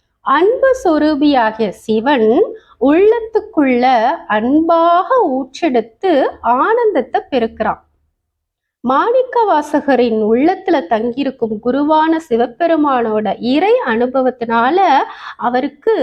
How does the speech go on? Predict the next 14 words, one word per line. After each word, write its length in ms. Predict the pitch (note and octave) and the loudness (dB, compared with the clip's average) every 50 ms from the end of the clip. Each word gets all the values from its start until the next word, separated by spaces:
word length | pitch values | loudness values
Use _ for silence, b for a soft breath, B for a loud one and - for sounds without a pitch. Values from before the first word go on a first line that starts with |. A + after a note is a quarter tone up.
| B3+ F4 G4+ - F#3 | 0 -2 -2 -6 -6
எல்லையில்லாத 1300 | G3+ G3+ A#3 C4 D#4+ F4+ F#4 F#4 F4+ F#4 F4+ G4 F#4+ F#4 F#4 F#4+ G4+ G#4 G#4+ A4+ A#4 B4 C5+ C#5 C#5 C5 A4+ | -4 -2 0 2 2 2 2 4 4 4 4 2 2 2 2 2 2 2 2 2 2 2 0 -2 0 -2 0
ஆனந்தம் 600 | D#4 C4 A#3 A#3+ B3+ C#4 D4 C#4+ C4 A#3 B3+ F#4 - _ | 0 0 -2 -2 -2 -2 -2 -2 -2 -4 -6 -8 -6 _
பெருகியதாம். 640 | - D#4 C#4+ C#4+ B3+ C4+ C4+ B3+ A3 G#3+ G3+ - _ _ _ _ _ _ _ _ _ _ B B B B B | -4 -2 -2 -2 -2 -2 -2 -2 -2 -4 -6 -10 _ _ _ _ _ _ _ _ _ _ B B B B B
அப்படி 640 | B - A#3+ A#3 - - - A4 A4+ A#4 B4+ A4+ G4+ D4+ C4 C4+ E4+ G#4+ G#4+ - - | B -4 -4 -6 -6 -4 0 2 2 4 4 4 2 2 2 0 2 0 0 -2 -2
ஊற்று 680 | C#4+ C#4 D#4+ G4 A4+ B4+ - - - - A#4+ G4+ E4+ | -2 0 2 4 2 2 0 -4 -6 -2 -2 0 0
மாறி 580 | C#4+ C#4+ C#4+ D4 D4+ F4 F#4+ G#4+ A#4 B4+ A#4+ G#4 | 0 0 0 0 2 2 2 2 2 4 2 2
இன்பத்தை 520 | C4+ C4 C4 C#4 D4 D4+ D4 D4 - B3+ | 2 0 -2 0 0 -2 -2 -2 -4 -4
பெருக 480 | - - - A#3 A#3 C#4 D#4 D4+ F4 E4 | -2 0 0 0 2 2 0 0 -2 -2
செய்து 720 | E4 E4+ D4 A#3+ A#3 B3+ C#4 C#4+ F4 E4+ C#4+ C4+ G#4+ A#4+ G#4+ | -2 -2 -2 0 0 0 -2 -2 0 0 2 2 2 0 0
மகிழ்கின்றவனுடைய 1300 | B3+ G#3+ A#3+ C#4+ E4+ G4 G#4 A4+ A4 G4+ F#4+ F#4 F#4 D4+ C4 C4+ C4 B3 A#3+ A3+ A3 A3 G#3 G#3+ A3 - A4+ B B B B B B B B _ | 0 0 0 0 0 0 2 2 2 2 2 2 0 2 2 2 2 2 2 2 2 2 2 2 2 0 -2 B B B B B B B B _
திருவடியை 680 | - D#4 D#4+ F#4+ G4+ G4 F#4 E4+ B3+ A#3 A3+ A3 D#4+ G4+ | -2 0 0 0 0 2 0 2 2 2 2 2 2 2
வணங்குகிறேன் 960 | F#4+ C#4 B3+ A#3+ A3+ A#3 A3+ A#3 A3+ A#3 A3+ A3 G#3+ G#3+ G#3+ G3 G#3 - _ - | 0 0 0 0 -2 -2 -2 -4 -4 -4 -2 -2 0 0 -2 -2 -6 -10 _ -8
அப்படின்னு 400 | G3 G3 F#3+ - G3 A3 A#3+ B3 - | -6 -6 -6 -4 -4 -4 -4 -4 -6
சொல்றாரு. 420 | - G3 G3 F#3+ G3 F#3+ F3+ - | -10 -10 -8 -6 -6 -6 -6 -8